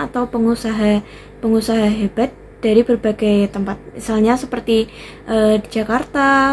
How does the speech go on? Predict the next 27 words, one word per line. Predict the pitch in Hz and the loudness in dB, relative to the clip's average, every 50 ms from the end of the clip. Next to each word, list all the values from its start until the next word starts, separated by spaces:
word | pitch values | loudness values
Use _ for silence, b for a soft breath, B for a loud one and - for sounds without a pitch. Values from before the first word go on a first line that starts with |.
| 269 | -2
Surabaya, | 269 247 233 233 214 - 233 233 247 262 262 262 254 262 262 | -2 -4 -4 -4 -2 0 2 4 4 6 6 4 4 2 2
dan | 254 - 226 220 220 | 0 0 -2 -2 0
tempat | 208 214 220 - | -2 -4 -6 -6
lainnya. | - 208 202 196 196 196 190 190 196 B B B B B B B B - | -4 -2 0 0 0 0 0 -2 -4 B B B B B B B B -6
Tapi | 220 208 233 277 285 | -4 0 2 2 2
kita | 277 302 294 | 2 2 0
tidak | 302 285 285 247 - - | 0 0 0 -2 -2 -2
perlu | - 226 214 226 233 254 285 285 | -4 -4 0 4 4 4 4 2
pergi | - 285 269 - 233 | 0 -4 -4 -4 -6
ke | 233 220 | -6 -4
tempat, | 240 220 220 214 214 208 214 - - - - - - - - - | -4 -2 0 0 0 -2 -2 -6 -14 -20 -20 -20 -20 -20 -10 -4
eh, | 226 220 214 214 208 | -2 0 0 0 0
tersebut | 214 208 - 208 202 - - 220 262 311 - B B B B B B B B - | -2 -4 -4 -6 -6 0 2 2 2 2 0 B B B B B B B B -4
untuk | 247 240 240 285 294 | -2 0 2 2 0
mendengarkan | - 269 269 233 226 214 214 208 208 208 - 226 247 269 277 262 | 2 0 2 4 4 4 4 4 2 0 0 0 0 0 0 0
mereka | 247 240 - - 226 240 254 | 0 -2 -2 0 0 0 0
berbagi | 254 - - 208 - 214 208 - - - 214 | -2 -6 -10 -8 -8 -8 -6 -6 -8 -6 -2
ilmu. | 202 196 196 190 190 196 214 - - - - - - - - - - - - - - - - - - - - - - B B B B B B B B B - - | -2 -2 -2 -2 -4 -6 -8 -12 -16 -20 -20 -20 -20 -20 -20 -20 -20 -20 -20 -20 -18 -18 -16 -16 -16 -14 -16 -16 -16 B B B B B B B B B -6 -4
Jadi, | 240 214 - - 226 233 262 294 311 | -4 -2 0 2 4 6 6 6 6
semua | 311 - 294 262 254 240 233 226 226 220 - - | 4 2 0 2 2 4 4 4 4 2 2 0
ilmu, | 220 220 214 214 208 220 233 262 294 311 302 | 2 2 4 4 4 4 4 4 4 4 4
wawasan, | 285 254 226 240 240 233 - 269 269 | 2 2 2 2 0 0 0 -2 -2
maupun | 269 262 254 247 - 254 240 | 0 0 0 0 -2 -4 -2
informasi | - 247 233 233 240 226 214 214 208 202 208 - - 233 247 269 | -2 -2 -2 -2 -2 -2 0 0 0 0 0 0 0 0 2 2
yang | 285 277 269 | 0 0 -2
kita | 302 - 240 | -4 -6 -8
butuhkan, | 240 - - 208 - 208 202 - - 202 208 226 285 339 | -8 -8 -10 -8 -8 -10 -10 -8 -4 -2 0 0 0 -2